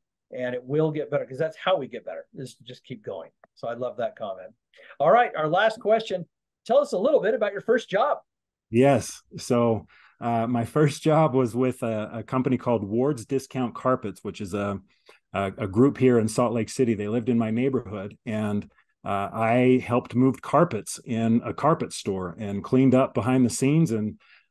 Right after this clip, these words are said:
Speaker 2: uh, I learned something very quick right out of the gates, which was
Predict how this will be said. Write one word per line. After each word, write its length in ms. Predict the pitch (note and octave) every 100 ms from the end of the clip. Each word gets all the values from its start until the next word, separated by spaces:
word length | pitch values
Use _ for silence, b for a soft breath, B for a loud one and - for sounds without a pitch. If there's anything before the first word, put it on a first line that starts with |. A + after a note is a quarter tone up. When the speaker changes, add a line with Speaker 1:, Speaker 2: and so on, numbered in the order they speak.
| -
Speaker 2:
uh, 460 | G#2+ G#2+ G#2 F#2+ -
I 120 | A2+
learned 260 | A#2+ C#3 D3+
something 380 | D3 B2+ C3+
very 320 | A#2+ C#3 C#3 B2+
quick 400 | - C3+ - C3
right 180 | C3
out 140 | C3 C3
of 60 |
the 60 | A#2
gates, 360 | G2 C3 D#3+ A#2
which 260 | B2 -
was 400 | A#2+ A#2+ A2+ -